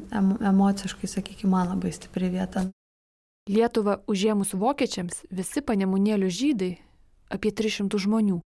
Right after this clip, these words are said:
Speaker 2: buvo sulaikyti ir apgyvendinti geležinkelio stotyje ar arklidėse. Olkinai taip pat atsidūrė ten, atsisakė klebono siūliusio juos paslėpti pagalbos.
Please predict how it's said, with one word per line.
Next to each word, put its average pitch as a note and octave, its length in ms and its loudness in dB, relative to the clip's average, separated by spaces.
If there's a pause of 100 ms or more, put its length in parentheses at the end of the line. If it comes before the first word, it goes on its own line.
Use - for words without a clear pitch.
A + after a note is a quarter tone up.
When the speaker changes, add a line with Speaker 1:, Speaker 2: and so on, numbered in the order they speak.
(500)
Speaker 2:
buvo G3+ 240 4
sulaikyti G#3+ 720 0
ir G3+ 180 0
apgyvendinti G3 800 0
geležinkelio G3 640 0
stotyje F#3+ 560 -2
ar G3+ 220 0
arklidėse. G3+ 720 -4 (600)
Olkinai G#3 440 2
taip G#3+ 180 0
pat A#3 140 0
atsidūrė G3 580 0
ten, C#4+ 360 -2 (320)
atsisakė G#3+ 580 0
klebono G3+ 560 2
siūliusio G#3 480 -2
juos G3+ 260 2
paslėpti G#3 600 -2
pagalbos. F3+ 720 -4